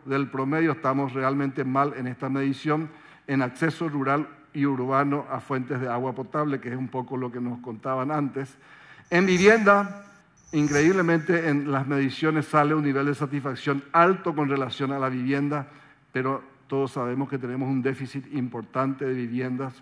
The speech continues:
Probablemente las personas que no tienen vivienda no pueden apreciar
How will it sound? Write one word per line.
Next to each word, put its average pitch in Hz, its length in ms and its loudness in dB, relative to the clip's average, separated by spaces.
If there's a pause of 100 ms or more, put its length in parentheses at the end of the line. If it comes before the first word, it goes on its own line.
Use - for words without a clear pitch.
Probablemente 120 680 -6
las 123 140 -6
personas 123 420 -10
que 127 140 -8
no 123 120 -6
tienen 127 340 -6
vivienda 123 400 -4
no 123 140 -4
pueden 127 460 -4 (400)
apreciar 135 840 0